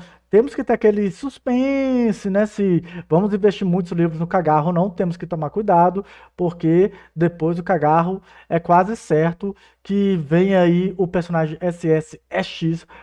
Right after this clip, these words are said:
pra nós podermos investir. Então, fica ligado nisso aí também, pra quem tá querendo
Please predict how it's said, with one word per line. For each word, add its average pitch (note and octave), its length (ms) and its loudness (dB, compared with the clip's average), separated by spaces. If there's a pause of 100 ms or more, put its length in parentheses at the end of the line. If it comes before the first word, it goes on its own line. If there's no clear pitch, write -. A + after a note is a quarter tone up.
pra D4 140 4
nós F#3 220 0
podermos F3 540 0
investir. E3+ 680 -2
Então, F#3+ 240 -2 (280)
fica A3+ 200 -2
ligado G#3 360 2
nisso G3 200 -4
aí F3+ 80 2
também, F#3 300 0
pra G3 180 -4
quem F3+ 140 -8
tá F3 180 -4
querendo E3+ 320 -2